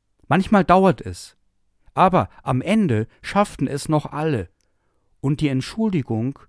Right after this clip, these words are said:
war ausgesprochen. Und wir setzen uns wieder in den Kreis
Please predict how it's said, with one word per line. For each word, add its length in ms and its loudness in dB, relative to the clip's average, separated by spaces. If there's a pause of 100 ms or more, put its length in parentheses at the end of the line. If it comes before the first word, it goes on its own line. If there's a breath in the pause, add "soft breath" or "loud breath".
(400)
war 260 0
ausgesprochen. 1080 -4 (1400)
Und 180 -2
wir 100 6
setzen 340 0
uns 300 -2
wieder 220 2
in 120 -2
den 200 -4
Kreis 680 -4